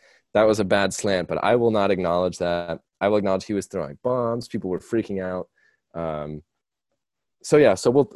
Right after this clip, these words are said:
get lots of chances to talk about the Eagles in the coming weeks,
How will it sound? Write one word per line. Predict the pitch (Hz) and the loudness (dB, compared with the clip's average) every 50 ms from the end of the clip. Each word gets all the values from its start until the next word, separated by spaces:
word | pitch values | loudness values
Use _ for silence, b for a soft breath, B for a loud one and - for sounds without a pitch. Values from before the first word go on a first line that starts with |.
| - - 117 | -8 -4 2
get | 113 117 104 - - - | 4 4 4 4 0 0
lots | 104 117 202 247 233 - - | 0 2 2 2 0 0 -2
of | 101 87 - | -4 -4 -4
chances | - - 135 127 120 - 95 - | -2 0 0 2 2 0 -4 -6
to | - - | -6 -8
talk | - 131 120 110 - | -4 -4 -4 -4 -2
about | 95 90 87 - | -2 -2 -2 -2
the | 95 - 107 | -4 -4 -4
Eagles | 113 110 113 113 104 95 | -2 0 0 0 -2 -2
in | 87 | -4
the | 85 | -6
coming | 82 - 90 90 90 87 87 | -6 -6 -6 -6 -4 -4 -4
weeks, | 95 101 98 95 - - - | -4 -4 -4 -6 -8 -14 -18